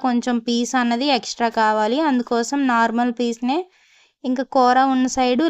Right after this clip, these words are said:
లేదనమాట, అందుకోసమని నార్మల్ పీస్నే కటింగ్ చేసి చిన్నది ఫోల్డ్ చేసి స్టిచ్చింగ్ చేస్తున్నాను.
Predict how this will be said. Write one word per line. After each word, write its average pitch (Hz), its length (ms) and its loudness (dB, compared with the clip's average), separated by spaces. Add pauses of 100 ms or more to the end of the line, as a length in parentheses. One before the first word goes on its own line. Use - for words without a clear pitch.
లేదనమాట, 220 680 0 (300)
అందుకోసమని 254 680 0 (160)
నార్మల్ 254 440 2
పీస్నే 262 320 0 (100)
కటింగ్ 247 360 0
చేసి 240 320 0 (140)
చిన్నది 247 380 0
ఫోల్డ్ 233 380 0
చేసి 233 280 -2 (580)
స్టిచ్చింగ్ 269 540 2
చేస్తున్నాను. 226 680 0